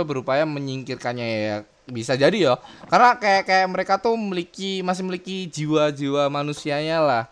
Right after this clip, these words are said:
Mereka tuh masih, bahkan mereka kayak, eh, mecah, <laughs> mecahkan ini kan. Eh, pelindung kepalanya mereka kan. Mereka juga nggak make,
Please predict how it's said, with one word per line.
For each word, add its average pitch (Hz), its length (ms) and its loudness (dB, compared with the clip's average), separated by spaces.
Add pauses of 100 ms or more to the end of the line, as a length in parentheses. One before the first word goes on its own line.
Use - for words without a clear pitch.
(340)
Mereka 170 320 4
tuh 202 160 2
masih, 170 480 -2 (200)
bahkan 254 320 4
mereka 254 300 2
kayak, 196 440 2 (560)
eh, 165 420 8
mecah, 165 440 0 (180)
<laughs> - 160 -16
mecahkan 220 540 4
ini 254 260 0
kan. 135 200 2 (1200)
Eh, 165 220 8
pelindung 180 360 0
kepalanya 190 400 6
mereka 202 320 2
kan. 127 220 0
Mereka 160 380 0
juga 151 520 2
nggak 131 240 0
make, 135 400 -2